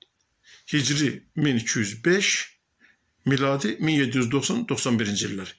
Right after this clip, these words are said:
yazılıb. Dördüncü kitabədə isə yazılıb ki, Molla Feyzullahın oğlu Molla Əhmədin məscidi mənim oldu.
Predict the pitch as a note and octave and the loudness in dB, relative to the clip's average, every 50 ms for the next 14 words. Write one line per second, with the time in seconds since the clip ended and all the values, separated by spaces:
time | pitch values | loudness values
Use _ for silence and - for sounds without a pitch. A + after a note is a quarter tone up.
0 | _ _ _ _ _ _ _ _ _ _ _ - A2+ G#2+ G#2+ G2+ G#2+ G#2 F#2+ - | _ _ _ _ _ _ _ _ _ _ _ -4 -4 -2 -2 -2 -4 -6 -8 -12
1 | - - _ _ _ _ _ _ _ - - - - _ _ _ _ - E3+ D#3+ | -18 -20 _ _ _ _ _ _ _ -20 -20 -20 -20 _ _ _ _ 0 2 2
2 | D3 D3+ - B3+ A#3+ - - - - D#3 C#3+ B2+ C3 A#2+ A#2+ A2+ - - A2+ G#2+ | 2 0 0 0 2 2 0 0 2 0 2 2 2 2 2 2 0 -2 -2 -4
3 | F#2+ - - - - _ - D3 D3+ D3+ D3 F3 F#3 - - - - G2 F2 - | -6 -8 -14 -18 -16 _ 0 2 2 4 4 4 2 2 0 -2 -4 -4 -6 -10
4 | - - - - - _ - D3 D3 D3+ F3 - D#3 - D3+ D3 C#3+ B2 C3 B2+ | -16 -18 -18 -18 -10 _ 0 2 2 4 2 2 2 4 4 4 4 4 4 2
5 | C3+ C3+ C#3+ D3+ C#3+ B2+ A#2 G#2+ G#2+ G#2+ G#2+ G#2+ - _ _ _ _ _ - - | 4 4 4 4 4 4 2 0 -2 -4 -8 -10 -14 _ _ _ _ _ -20 -20
6 | _ _ - C3+ C#3 D#3 F#3 F#3+ - C#3 B2+ B2 B2 A#2+ A#2+ D#3 G3+ G3+ F#3+ F3 | _ _ 2 4 4 4 4 2 0 -2 0 2 2 2 2 2 2 2 2 2
7 | E3+ - E3 C#3+ D#3 D#3+ D#3 C#3+ - _ _ _ _ _ - B2+ B2+ B2 A#2+ A#2 | 2 0 0 0 0 0 0 -4 -8 _ _ _ _ _ 0 0 2 2 2 2
8 | A2 G2 G#2 - - - | 2 0 -2 -6 -8 -14